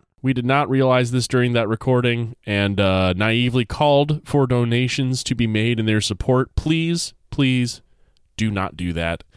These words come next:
Instead, do consider donating to the Autistic Self-Advocacy Network, or A S A N, which is a nonprofit run by and for autistic people. A S A N works to advance civil rights, support self-advocacy in all its forms,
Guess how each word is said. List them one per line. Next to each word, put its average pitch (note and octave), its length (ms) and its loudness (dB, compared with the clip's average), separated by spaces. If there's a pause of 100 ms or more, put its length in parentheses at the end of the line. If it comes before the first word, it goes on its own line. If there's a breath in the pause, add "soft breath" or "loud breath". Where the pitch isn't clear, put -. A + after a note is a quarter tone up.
(240 soft breath)
Instead, C#3+ 760 0 (240)
do D3 460 2
consider G2+ 640 0
donating G#2+ 580 0
to A2 220 0
the G#2 100 0
Autistic D3+ 560 -2
Self-Advocacy C3+ 1040 0
Network, A#2 480 0
or G2+ 220 0
A A#2+ 160 2
S A2+ 200 0
A G#2+ 160 2
N, A#2 360 0 (100)
which G#2+ 160 -4
is G2+ 140 0
a F#2+ 100 0
nonprofit A2 800 0
run G#2+ 260 0
by G2+ 220 0
and G2+ 200 -2
for A2 280 0
autistic G2+ 560 -2
people. F#3 340 0 (240)
A G2 200 -2
S G2 140 -2
A A#2 140 2
N G#2 220 -4
works C3 340 0
to A#2 180 -2
advance A2+ 380 -2
civil A#2+ 460 -2
rights, C#3+ 500 -2
support C3 420 -2
self-advocacy A2+ 920 -2
in F#2+ 80 -2
all G#2 180 0
its - 140 -6
forms, E3 480 0